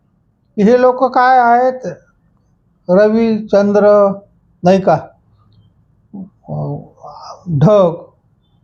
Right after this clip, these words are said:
वृक्ष, नदी, हे लोक काय आहेत? हे सगळे लोकांवर उपकार करण्यासाठी जन्माला आलेले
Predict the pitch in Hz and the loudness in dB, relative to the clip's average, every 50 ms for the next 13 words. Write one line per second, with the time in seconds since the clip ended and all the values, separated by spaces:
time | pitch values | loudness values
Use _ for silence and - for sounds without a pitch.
0 | _ _ _ _ _ _ _ _ _ _ _ _ _ - 170 175 202 220 220 220 | _ _ _ _ _ _ _ _ _ _ _ _ _ -6 -2 0 0 0 -2 -4
1 | - - 220 190 165 156 151 147 151 147 - _ - 156 165 185 196 196 170 196 | -8 -2 0 2 2 2 0 -2 -4 -8 -14 _ -6 -2 0 2 2 2 2 0
2 | 190 175 156 156 156 156 - _ _ _ _ _ _ _ _ _ - 226 233 233 | 2 2 2 0 -2 -4 -12 _ _ _ _ _ _ _ _ _ 0 0 2 4
3 | 233 233 233 240 240 233 233 240 233 240 240 247 254 254 262 269 277 269 - _ | 2 0 2 0 -2 -2 0 0 2 2 2 0 0 -2 -2 -2 -4 -4 -8 _
4 | 247 226 - 226 208 196 208 240 247 247 233 226 220 208 220 - 214 214 214 226 | -6 -4 -2 -2 -4 -2 0 0 2 2 2 2 0 0 0 0 0 0 2 0
5 | 233 226 214 185 185 - - 196 196 196 190 196 185 180 180 185 190 185 185 170 | 0 2 0 -2 -2 -2 -2 -2 -2 0 0 0 0 2 2 0 0 2 0 -2
6 | 165 175 214 214 190 175 160 151 151 156 156 160 165 165 165 147 143 139 143 147 | -2 -2 -6 -6 -2 0 0 0 2 2 0 2 2 2 2 2 0 0 -2 -2
7 | 147 160 196 240 | 0 0 2 2